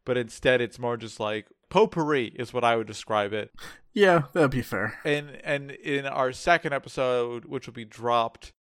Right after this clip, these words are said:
Speaker 1: the same day, actually, so you will also have access to this,
Speaker 2: Yeah,
Speaker 1: is,
Speaker 2: look forward
Speaker 1: uh,
Speaker 2: to it.
Speaker 1: cereal mascots. And
Speaker 2: Oh,
Speaker 1: we
Speaker 2: I
Speaker 1: try and
Speaker 2: already
Speaker 1: explain
Speaker 2: forgot
Speaker 1: them.
Speaker 2: about that.
Speaker 1: It is such a good episode.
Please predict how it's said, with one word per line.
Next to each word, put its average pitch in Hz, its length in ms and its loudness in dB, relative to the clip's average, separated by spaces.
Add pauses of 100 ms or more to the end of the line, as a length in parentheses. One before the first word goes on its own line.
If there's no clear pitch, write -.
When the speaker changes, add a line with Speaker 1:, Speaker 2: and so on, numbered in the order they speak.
Speaker 1:
the 131 120 -4
same 151 320 -2
day, 151 400 6
actually, 110 520 -6
so 120 140 -10
you 131 180 -4
will 120 100 2
also 139 280 0
have 117 100 -2
access 117 340 -2
to 113 100 -12
this, 107 380 -6 (160)
Speaker 2:
Yeah, 135 80 2
Speaker 1:
is, 123 420 -2
Speaker 2:
look 143 120 -4 (100)
forward 120 220 2
Speaker 1:
uh, - 60 -10
Speaker 2:
to 101 160 -4
it. 101 100 -8 (100)
Speaker 1:
cereal 170 560 4
mascots. - 800 -10 (180)
And 127 380 -2
Speaker 2:
Oh, 160 440 2
Speaker 1:
we 139 120 -2
Speaker 2:
I 143 140 2
Speaker 1:
try 151 180 6
and 135 100 0
Speaker 2:
already 131 280 2
Speaker 1:
explain 131 240 -2
Speaker 2:
forgot 120 420 -2
Speaker 1:
them. - 100 -12
Speaker 2:
about 107 240 4
that. 117 380 -2 (120)
Speaker 1:
It 143 120 0
is 143 160 -2
such - 320 -4
a 151 80 -4
good 127 220 0
episode. 117 640 -4